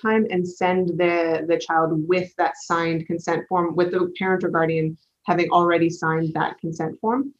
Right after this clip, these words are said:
Um, but if, uh, the, a twelve to fifteen-year-old does come to the clinic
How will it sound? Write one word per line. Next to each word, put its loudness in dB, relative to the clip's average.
Um, 4
but 4
if, 4
uh, 6
the, 6
a 0
twelve 2
to -2
fifteen-year-old 2
does 4
come 2
to 2
the 0
clinic 0